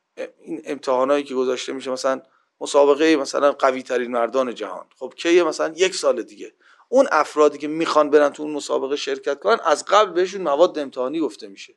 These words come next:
تا حدودی. مواد امتحانی در این سطح، مثلاً شما باید وزنه مثلاً چهارصد کیلویی رو چنین کنید، چنان کنید، حداقل چهارصد کیلو. خب اینا از قبل، از یک سال قبل خیز برمی‌دارن برای اینکه به اونجا برسن و عده‌ای هم می‌رسن و پیروزم می‌شن،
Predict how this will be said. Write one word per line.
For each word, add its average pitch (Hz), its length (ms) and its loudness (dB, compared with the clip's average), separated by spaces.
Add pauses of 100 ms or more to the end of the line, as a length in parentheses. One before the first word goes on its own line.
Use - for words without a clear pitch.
(100)
تا - 140 -14
حدودی. - 340 -20 (840)
مواد 139 380 2
امتحانی 156 300 -4
در 147 140 0
این 185 100 -6
سطح، - 440 -8
مثلاً 117 240 -6
شما 143 160 -6
باید 147 180 0 (340)
وزنه 120 360 0
مثلاً 143 220 -6
چهارصد 127 460 0
کیلویی 127 300 -6
رو 180 80 4
چنین 180 380 -4
کنید، 180 240 -4
چنان 120 300 -8
کنید، - 320 -20 (760)
حداقل 139 640 4
چهارصد 113 480 -4
کیلو. 113 220 -20
خب 135 200 -10
اینا 160 220 6
از 185 160 2
قبل، 185 240 6
از 156 140 0
یک 196 120 2
سال 170 220 2
قبل 202 220 4 (320)
خیز 226 480 -2
برمی‌دارن 220 580 4
برای 196 180 4
اینکه 208 180 -2
به 143 60 2
اونجا 147 300 4
برسن 117 240 0
و 139 40 6
عده‌ای 170 300 8
هم 160 100 6
می‌رسن 202 420 4
و 175 80 4
پیروزم 139 460 -2
می‌شن، - 240 -18